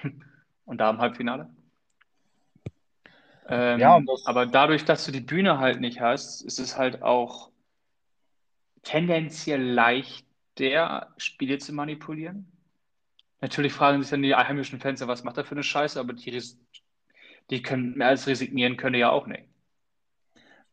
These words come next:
Speaker 2: Nee, das Interessante ist zum Beispiel auch, was wahrscheinlich, was es auch interessanter macht, dort,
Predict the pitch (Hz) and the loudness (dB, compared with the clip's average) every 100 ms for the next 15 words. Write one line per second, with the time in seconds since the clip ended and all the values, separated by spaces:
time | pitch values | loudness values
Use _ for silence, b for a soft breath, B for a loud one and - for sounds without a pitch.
0 | - 123 135 - 277 156 143 - 135 160 | -4 2 2 0 0 2 0 2 4 4
1 | 175 160 156 143 147 - 151 123 143 175 | 2 -2 2 6 6 6 -2 6 8 8
2 | 185 _ _ - 123 - 131 139 131 127 | 4 _ _ -4 -4 0 0 2 0 -2
3 | 127 - 131 143 143 135 139 139 135 120 | -12 -4 -2 0 -2 2 2 4 4 2
4 | - 139 185 - | 6 6 6 -2